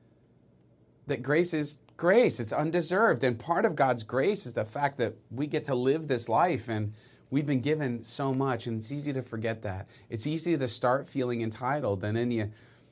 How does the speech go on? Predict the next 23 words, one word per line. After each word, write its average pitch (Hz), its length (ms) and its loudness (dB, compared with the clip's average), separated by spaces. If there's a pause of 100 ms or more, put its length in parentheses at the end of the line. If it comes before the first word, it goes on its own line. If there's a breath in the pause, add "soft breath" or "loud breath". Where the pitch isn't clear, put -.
(520 soft breath)
well, 123 160 -2
you 127 140 -2
start 131 280 2
getting 127 240 0
it - 80 -6
wrong. 110 380 -2 (760)
You 117 60 -12
start 127 220 0
being 120 220 -2
closed 120 440 0
off. 117 440 -4 (520)
You 113 140 -4
stop 156 400 2
reconciling 101 840 0
in 95 80 -6
your 92 100 -6
relationship 95 580 -4
with 92 140 -8
God 90 240 -6
and 87 80 -8
with 87 120 -10
others. 95 440 -12 (1900 soft breath)
So, 110 340 4